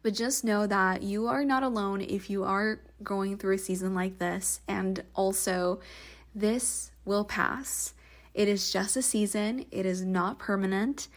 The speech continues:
And if you were in a growth season and you are missing it, you will get there again. Just relax, just enjoy the ride for now, enjoy this slow down process, surrender to it.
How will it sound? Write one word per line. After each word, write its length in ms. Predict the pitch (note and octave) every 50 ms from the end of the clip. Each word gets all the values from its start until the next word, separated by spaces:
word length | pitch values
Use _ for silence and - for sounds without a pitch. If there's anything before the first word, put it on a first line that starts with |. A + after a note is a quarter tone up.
| - - - - - - -
And 480 | - G#3 G3 F#3+ F#3+ F#3+ F#3+ G3 F#3+
if 260 | - - A3 G#3 - -
you 120 | A#3 A3+
were 300 | G#3 G#3 G#3+ A3 A3+ A#3+
in 80 | A#3+ A#3+
a 80 | A#3
growth 300 | A3 A3+ G#3+ G#3 G#3+ -
season 440 | - - - G3+ G3+ G#3 G3 F#3+ F#3+
and 240 | F#3+ F#3+ F#3 F#3+ F#3
you 140 | F#3 F#3 F#3
are 140 | F#3 G3
missing 460 | G3 G3 A3 B3 A#3+ - - G3+ G3 F#3+
it, 200 | F3+ F3+ - - -
you 260 | - G3 F#3+ G3+ A3
will 140 | B3 C4+ C#4
get 220 | A#3 - A3 G#3+ G#3+
there 160 | G3+ G3 F#3+
again. 500 | F#3 F#3 F#3 E3+ - - - A3 A3+ A3 -
Just 480 | - G3 G3 G3+ - - - - - - - - - - - - - - - - -
relax, 680 | F#3+ F#3 F#3 F3+ G3 G#3+ A3+ A#3 A#3+ A#3 - - -
just 240 | - G#3+ G#3 - -
enjoy 320 | G3 G3 F#3 G3 G3 G3
the 140 | G3 G3+ G3
ride 280 | F#3+ F#3+ F#3 F#3 F#3 F#3
for 200 | - - F#3+ F#3+
now, 320 | F#3 F3+ F3+ F3+ F3+ F3+
enjoy 400 | F#3+ F#3+ F#3+ F#3 F#3 F#3 F#3 F#3
this 200 | F3+ F#3 F#3+ F#3
slow 280 | - - F#3 F3+ F3 F3+
down 240 | F3+ F3+ F#3 F3+
process, 680 | F#3 - - G3+ G3+ G#3+ - - - F#3+ F#3 F3+ F#3+ -
surrender 560 | - - - F#3+ F#3 F#3+ F#3+ G3 F#3+ F#3+ F#3+
to 260 | F#3+ - - F#3 F#3
it. 280 | F#3 F3+ F#3 F#3+ -